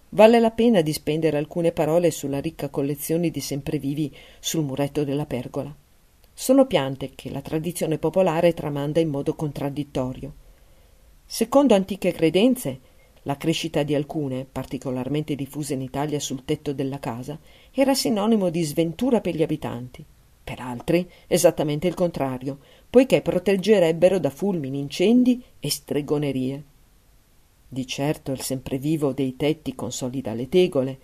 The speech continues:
grazie al fitto intreccio delle rosette. Il nome semprevivo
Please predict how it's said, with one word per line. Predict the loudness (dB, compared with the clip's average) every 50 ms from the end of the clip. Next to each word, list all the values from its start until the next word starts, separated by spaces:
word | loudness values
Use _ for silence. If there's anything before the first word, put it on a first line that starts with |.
| -20 -20 _ _ -20 -18 -4
grazie | 0 0 2 2 2 2
al | 0 0
fitto | 0 -4 -4 -2 -2
intreccio | -2 -2 0 0 0 0 0 0 2
delle | 2 2 4 4 2
rosette. | 2 2 0 0 -2 -4 -4 -6 -12 -16 -16 -16 -16 -20 -20 -20 _ _ _ _ _ _ -20 -20 -20 _ _ _ _ _ _ _ -20 _ -20 -20 _ _ -20 -20 -20 -8
Il | -4 -2 2
nome | 4 4 4 4 4
semprevivo | 2 0 -2 -2 0 0 -2 -2 -2 -4 -4 -4 -6 -8